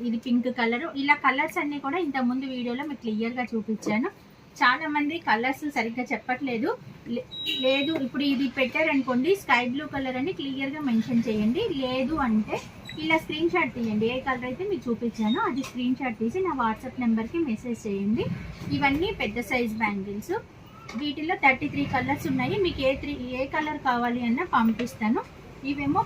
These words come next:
పిల్లల బ్యాంగిల్స్, మెటల్వే కానీ ఇవి పిల్లల సైజు, ఇవేమో పెద్ద సైజు. చూడండి, దాంట్లో సైజు డిఫరెన్స్. ఇది వన్ ఎయిట్, వన్ టెన్, వన్ ట్వెల్వ్, వన్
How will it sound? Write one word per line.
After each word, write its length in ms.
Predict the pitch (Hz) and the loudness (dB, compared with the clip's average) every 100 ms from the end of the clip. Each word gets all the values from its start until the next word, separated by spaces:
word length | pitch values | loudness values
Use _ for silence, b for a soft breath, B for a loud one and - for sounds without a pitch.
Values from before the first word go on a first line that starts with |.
| 339 | 0
పిల్లల 280 | 285 330 285 | 0 2 2
బ్యాంగిల్స్, 500 | 254 208 190 202 - 440 - - - - - - - - - - | 2 2 0 -4 -2 -2 -2 -10 -18 -18 -16 -12 -12 -12 -12 -4
మెటల్వే 400 | 240 233 294 302 294 | -2 0 -2 -2 0
కానీ 180 | 277 349 523 | 2 0 -2
ఇవి 160 | 302 403 480 | 0 0 0
పిల్లల 280 | 330 262 269 302 269 | -2 0 0 2 2
సైజు, 300 | 233 233 480 - - 277 | 2 2 2 0 -4 -4
ఇవేమో 320 | 262 269 349 466 | 0 2 2 2
పెద్ద 200 | 302 208 254 | 0 2 0
సైజు. 240 | 262 202 220 214 | 2 0 -2 -2
చూడండి, 400 | 262 262 262 427 - - | 0 2 0 0 -8 -6
దాంట్లో 280 | 226 233 269 254 | -4 -2 -4 -2
సైజు 260 | 220 247 269 | 0 0 -2
డిఫరెన్స్. 420 | 254 233 214 - 440 - - - - - 247 | -2 2 2 2 -2 -4 -10 -8 -6 -4 -2
ఇది 140 | 269 359 | 0 0
వన్ 200 | 262 240 269 | 2 0 0
ఎయిట్, 200 | 269 359 453 294 | -2 0 0 0
వన్ 140 | 240 247 | 0 -2
టెన్, 240 | 247 254 359 415 | -2 -2 0 0
వన్ 140 | 247 247 | 0 0
ట్వెల్వ్, 300 | 262 262 392 | -2 -2 0
వన్ 140 | 285 | 2